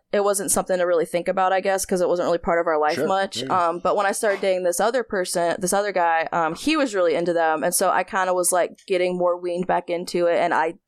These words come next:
Speaker 1: I like them, and I like military history, uh, world history and stuff like that, so that aspect, 'cause he was into that aspect, kinda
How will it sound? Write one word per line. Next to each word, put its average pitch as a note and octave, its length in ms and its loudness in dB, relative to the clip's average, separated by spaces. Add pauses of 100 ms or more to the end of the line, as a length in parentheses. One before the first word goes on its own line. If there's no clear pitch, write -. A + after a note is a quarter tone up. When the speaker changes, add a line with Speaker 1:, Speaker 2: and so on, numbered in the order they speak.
Speaker 1:
I C4+ 120 2
like G#3+ 240 0
them, F#3+ 160 -2
and F#3+ 100 2
I - 20 2
like B3 240 -2
military G#3 540 0
history, G3+ 580 -2 (580)
uh, F3 280 2 (100)
world G3 380 0
history G#3 400 -2
and G#3+ 100 -2
stuff G#3+ 240 -4
like G#3+ 140 -4
that, G#3+ 320 0
so F3+ 380 0 (100)
that F3+ 240 2
aspect, F#3 480 -2
'cause F3+ 120 -4
he E3+ 140 -8
was F3+ 160 -2
into F#3 160 0
that F#3 200 0
aspect, F3+ 580 -2
kinda F3 320 0